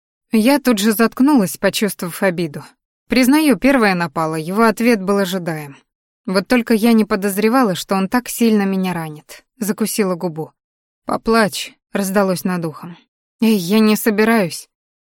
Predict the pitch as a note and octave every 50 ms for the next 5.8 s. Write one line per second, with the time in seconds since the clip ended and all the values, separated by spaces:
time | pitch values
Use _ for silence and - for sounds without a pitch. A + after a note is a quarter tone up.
0 | _ _ - B3 B3 - C#4+ C#4+ C4+ A3+ - - - - G#3+ G#3+ F3+ D#3+ D#3 C#3
1 | - - - - - - - _ _ _ _ _ _ _ _ G3 G#3 G#3+ - -
2 | A3 G#3 G#3 - B3 A#3+ A3 G#3+ G3+ F#3+ - G#3+ G3+ G3 G3 G3 F#3+ F#3+ F#3 F3+
3 | F3 - - - G#3+ G3 G3 B3 B3 G#3+ F#3 - - F#3 F3+ - - - - E3+
4 | D#3+ D#3+ E3 - C#3+ D3 - - _ _ _ _ _ _ _ - - - - -
5 | E4 D4+ - - B3+ A3 G3+ F3 - G3 F#3 - - - - -